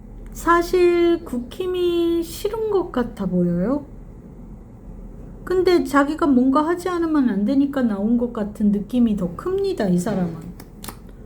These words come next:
마지막이 절제.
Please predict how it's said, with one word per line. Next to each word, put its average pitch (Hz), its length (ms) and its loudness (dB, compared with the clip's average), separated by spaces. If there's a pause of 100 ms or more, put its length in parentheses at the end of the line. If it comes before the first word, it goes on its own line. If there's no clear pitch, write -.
(1700)
마지막이 381 560 4
절제. 208 600 -2